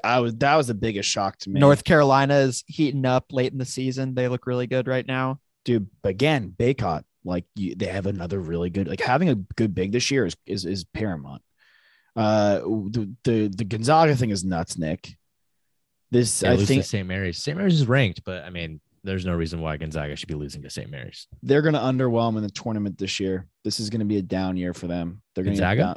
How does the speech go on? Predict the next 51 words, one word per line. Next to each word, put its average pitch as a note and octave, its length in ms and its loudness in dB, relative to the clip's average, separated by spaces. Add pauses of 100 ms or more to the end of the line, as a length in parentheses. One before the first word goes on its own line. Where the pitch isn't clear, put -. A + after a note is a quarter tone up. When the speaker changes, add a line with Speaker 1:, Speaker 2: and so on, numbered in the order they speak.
(140)
Speaker 1:
yeah. D#2 260 -2 (1000)
Speaker 3:
That's A#2 160 -2
funny D#3 220 8
you B2+ 80 8
say C3+ 200 4
that, F#2+ 180 2
'cause F#2 120 -8
I G2+ 60 0
think A2 160 -2
early A2 260 4
on A2 200 2
you F#2+ 80 -2
were F#2 100 0
really F#2+ 180 0
high F#2+ 200 -2
on F2 120 -4
them. C#2+ 160 -16 (600)
Speaker 1:
I B2 100 2
was A#2 160 2
so A#2+ 300 2
high A#2 200 4
on A#2+ 100 0
them A#2 100 -2
heading A#2 240 0
into A#2 160 -6
the B2 80 -2
year, B2+ 340 2 (240)
and A2+ 100 -2
after A#2 240 0
watching G#2+ 460 0
them A#2+ 180 -2
and G2+ 120 -2
watching G2+ 320 0
these G2 160 -4
other F#2+ 200 -4
teams, G#2+ 540 -6 (300)
not G2+ 180 -2
as F#2 140 -4
high. E2+ 260 -2
I'm E2+ 140 -6
high G2+ 220 0
on G2 120 -4
Kentucky. A2 640 -4 (540)
Speaker 3:
You F#2+ 100 -8
like G2+ 140 -2
Speaker 1:
Uh, F#2+ 40 0
Speaker 3:
Villanova F#2 360 0
too. F2+ 260 0 (280)
Speaker 1:
I A#2 80 -4
like G2+ 200 0
Nova G#2+ 480 0